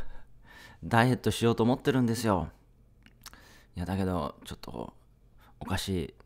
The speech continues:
食べちゃうんですよね、みたいなね。お金稼ぎたいと思ってるんですけど、やっぱちょっと、なんかやる気になんないんですよね、<laughs> とかね。まあ、全部そうっすね。なんか、あの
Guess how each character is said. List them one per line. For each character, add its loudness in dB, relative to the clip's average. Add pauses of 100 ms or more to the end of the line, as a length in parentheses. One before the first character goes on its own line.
(120)
食 -6
べ -6
ち -4
ゃ 0
う 0
ん -2
で -6
す -12
よ -8
ね、 -8
み -12
た -8
い -10 (220)
な -10
ね。 -20 (2250)
お -2
金 6
稼 2
ぎ 0
た 6
い 6
と 6
思 6
っ 0
て 4
る 4
ん 2
で 2
す -2
け -4
ど、 -2 (440)
や -8
っ -12
ぱ -4
ち -4
ょ 2
っ -2
と、 0 (360)
な -6
ん -8
か -8
や 0
る -2
気 0
に 4
な 4
ん 2
な 4
い 0
ん -2
で -6
す -8
よ -4
ね、 -4
<laughs> -10
と 0
か -6 (180)
ね。 -14 (2000)
ま 2
あ、 4
全 6
部 6
そ 4
う 4
っ -6
す -10
ね。 -4
な -6
ん -8
か、 -6 (160)
あ -4
の -12